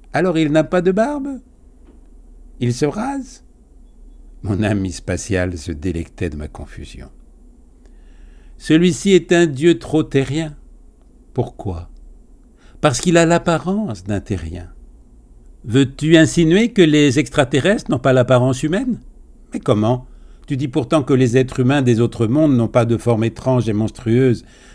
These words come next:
De plus, toi-même, tu ressembles à un terrien. Ami prit une petite branche en souriant et s'en servit pour dessiner une figure humaine sur le sable.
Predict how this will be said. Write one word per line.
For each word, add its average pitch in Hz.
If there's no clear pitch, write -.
De 123
plus, 123
toi-même, 180
tu 123
ressembles 113
à 104
un 98
terrien. 90
Ami 202
prit 165
une 123
petite 151
branche 147
en 110
souriant 120
et -
s'en 156
servit 175
pour 170
dessiner 170
une 131
figure 131
humaine 95
sur -
le 85
sable. -